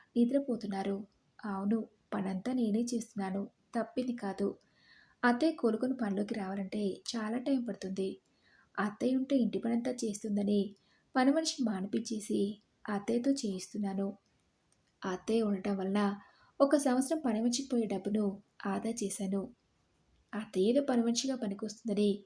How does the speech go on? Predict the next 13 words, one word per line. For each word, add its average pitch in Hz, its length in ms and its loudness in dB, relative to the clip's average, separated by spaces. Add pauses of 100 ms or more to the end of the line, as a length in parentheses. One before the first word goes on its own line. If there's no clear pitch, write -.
(420)
కాస్త 254 640 2
ప్రేమను 262 320 4
ఒలకబోస్తున్నాను 220 720 0
అంతే." 202 280 2 (880)
దాంతో 208 360 0 (300)
ఆమె 226 280 6 (260)
తెగ 202 220 0
సంబరపడిపోతూ 240 760 2 (640)
ఈ 277 140 10
ఇంటి 277 200 8
చాకరీ 277 340 0
మొత్తం 220 340 2
చేస్తుంది. 196 540 -2